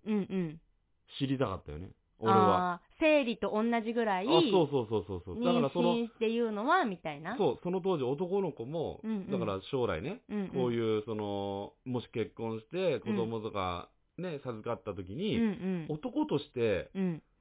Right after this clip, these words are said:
Speaker 2: 何をね、今学んで、
Speaker 1: うん。
Speaker 2: 何を生かして妊娠ライフを、
Speaker 1: うんうん。
Speaker 2: い-、共にパートナーと歩んでいかなくちゃいけないのかっていう
Speaker 1: うんうん。
Speaker 2: 刷り込み。
Speaker 1: うんうんうんうんうん。
Speaker 2: それが、俺は欲しかったわけ。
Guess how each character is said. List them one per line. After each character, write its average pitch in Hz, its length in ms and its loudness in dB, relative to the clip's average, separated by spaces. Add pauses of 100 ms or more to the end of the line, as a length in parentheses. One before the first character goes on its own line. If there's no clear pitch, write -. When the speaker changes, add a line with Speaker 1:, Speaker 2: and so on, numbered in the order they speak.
(180)
Speaker 2:
何 220 340 4
を 95 220 -2 (120)
ね、 135 180 0
今 143 200 4
学 107 300 0
ん 110 80 0
で、 117 320 0
Speaker 1:
う 208 60 -4
ん。 180 320 -2
Speaker 2:
何 220 320 4
を 104 320 2 (440)
生 117 100 -4
か 139 160 6
し - 100 -10
て 143 420 4
妊 139 420 6
娠 143 160 2
ラ 131 120 6
イ 117 40 2
フ 98 160 -2
を、 107 140 2
Speaker 1:
う - 60 0
ん 214 200 2
う 214 60 -2
ん。 214 60 4
Speaker 2:
い-、 165 120 0
共 160 280 0
に 208 160 0
パ 175 180 -4
ー 160 60 -6
ト 156 80 -2
ナ 135 140 -2
ー - 20 -6
と 147 400 -4
歩 147 260 2
ん 151 60 -2
で 113 60 0
い 101 60 -4
か 107 100 -4
な 107 100 -4
く - 80 -16
ち 95 80 -6
ゃ - 20 -4
い 90 60 -6
け 104 80 -2
な 101 100 -2
い 95 40 -4
の 90 100 -6
か 90 80 -6
っ 85 120 -8
て 143 100 -2
い 147 100 0
う 196 60 0
Speaker 1:
う 233 40 0
ん 208 460 0
う 214 80 -2
ん。 214 60 0
Speaker 2:
刷 196 40 4
り 202 100 0
込 202 120 2
み。 202 220 -2 (120)
Speaker 1:
う 233 80 2
ん 226 40 6
う - 20 -
ん 202 360 -4
う 196 60 -8
ん 190 200 -4
う 196 40 -8
ん 208 40 -2
う - 80 -2
ん。 156 80 -10 (720)
Speaker 2:
そ 233 200 -2
れ 262 100 2
が、 247 380 -2 (720)
俺 185 160 6
は 175 120 2
欲 143 120 -2
し - 80 -10
か 113 100 -2
っ - 80 -8
た 80 100 -6
わ 76 120 -8
け。 - 140 -16